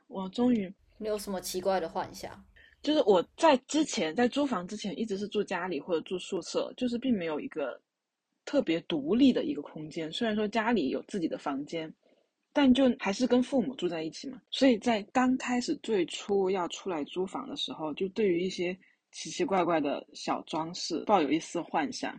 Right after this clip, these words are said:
Speaker 1: 比如说想要在家里搞个沙发呀，铺个地毯。哇，我对地毯真的是抱有特别大的一个执念，虽然我现在没有了，曾经是有的。就是对于租房的一些布置，一些小家具、小家电的布置，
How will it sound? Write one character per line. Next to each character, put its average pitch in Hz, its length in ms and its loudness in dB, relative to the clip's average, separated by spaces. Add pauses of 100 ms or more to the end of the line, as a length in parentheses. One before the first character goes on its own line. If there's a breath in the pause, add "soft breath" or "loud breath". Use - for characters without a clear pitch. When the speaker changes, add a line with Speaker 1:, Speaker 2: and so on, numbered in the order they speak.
Speaker 1:
比 170 100 0
如 165 60 2
说 190 180 2
想 165 180 0
要 151 60 0
在 175 120 0
家 175 220 2
里 156 140 4
搞 - 220 2
个 135 100 -4
沙 160 260 -2
发 170 200 0
呀， 143 240 2 (160)
铺 - 140 0
个 202 100 6
地 202 140 2
毯。 - 140 -4
哇， 180 280 0
我 185 140 2
对 240 300 2
地 269 160 8
毯 - 320 -2
真 180 140 -4
的 185 80 -2
是 170 280 -2 (120)
抱 208 160 6
有 175 120 0
特 - 240 0
别 - 180 0
大 160 200 2
的 - 160 -6
一 - 80 -6
个 165 120 -4
执 147 280 -4
念， 165 320 -4
虽 - 120 -2
然 180 80 2
我 156 80 0
现 175 200 -6
在 165 100 0
没 147 160 0
有 143 140 0
了， - 120 -8 (280)
曾 165 260 -4
经 185 220 0
是 185 180 2
有 156 160 2
的。 - 180 -8 (200)
就 254 140 6
是 254 80 8
对 254 140 6
于 208 100 6
租 247 240 4
房 160 240 2
的 165 100 0
一 180 80 4
些 180 240 0
布 190 300 2
置， 143 340 2 (300)
一 202 80 -2
些 190 200 2
小 156 280 0
家 180 300 -2
具、 190 220 0
小 147 280 0
家 185 260 -4
电 190 240 0
的 143 80 -2
布 156 280 -2
置， - 300 -6